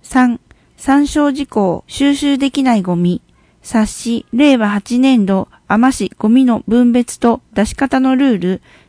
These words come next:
十一ページ、収集できないゴミ、事業系のゴミ等の処分、市公式ウェブサイト、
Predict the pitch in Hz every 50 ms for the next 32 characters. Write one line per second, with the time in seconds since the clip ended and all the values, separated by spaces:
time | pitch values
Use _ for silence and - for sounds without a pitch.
0 | _ 220 220 269 285 294 269 - - - - 294 277 262 226 185 185 190 180 170
1 | - _ _ _ _ - - - 277 285 277 - - 294 285 262 285 277 262 -
2 | 269 247 220 190 165 165 170 165 180 190 190 - - _ _ _ _ 208 214 214
3 | - 294 294 285 269 - 277 277 277 277 269 233 254 254 269 269 262 - 294 294
4 | 262 208 208 220 208 220 - 262 226 196 170 165 - - - - - - 269 269
5 | 269 240 - _ _ _ _ _ _ - - 285 285 277 - - - - 269 262
6 | 262 262 254 269 269 - 302 269 233 202 - 196 190 190 190